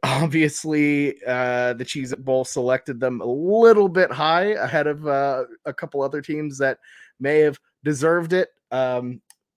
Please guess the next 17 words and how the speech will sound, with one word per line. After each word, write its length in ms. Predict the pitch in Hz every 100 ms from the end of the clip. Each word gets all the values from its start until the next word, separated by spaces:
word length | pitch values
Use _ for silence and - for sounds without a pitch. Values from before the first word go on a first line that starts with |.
| _
Texas 360 | 147 135 147 -
Tech 240 | 156 -
being 160 | 147 131
one 160 | 131
of 80 | 135
them, 340 | 139 151 165 160
which, 200 | 139 -
by 140 | 170
the 60 | 151
way, 100 | 135
Cactus 420 | - 151 - 156
Gang 360 | 151 143 139 135 - - _
ranting 480 | 131 147 160 180 160
and 100 | 139
raving 580 | 131 143 135 131 127 127 -
and 300 | 131 123 113 - 156
ju-, 240 | 135 143